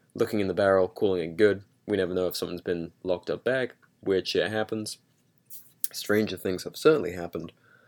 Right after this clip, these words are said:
Um, and just make a good habit of showing that's clear. So then, once they, once you show them how to clear it and how to demonstrate it's clear,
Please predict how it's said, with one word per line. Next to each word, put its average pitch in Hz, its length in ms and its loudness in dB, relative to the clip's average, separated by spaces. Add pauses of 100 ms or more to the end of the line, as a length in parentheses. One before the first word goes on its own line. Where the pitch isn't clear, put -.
(520)
Um, 85 460 -6 (420)
and 110 100 2
just 107 140 -4
make 110 160 4
a 95 40 -6
good 92 200 0
habit 90 340 -2
of - 140 -8
showing 90 520 0 (520)
that's 82 240 -2
clear. 101 320 0
So - 180 -2
then, 98 560 2 (400)
once 104 300 2
they, 95 320 2
once 123 280 2
you 107 140 -2
show 117 240 6
them 98 180 4 (100)
how 110 160 4
to 92 100 -4
clear 98 320 4
it 82 80 -2
and 98 80 -4
how 90 60 -2
to 80 60 -6
demonstrate 101 460 -2
it's - 140 -8
clear, 92 340 0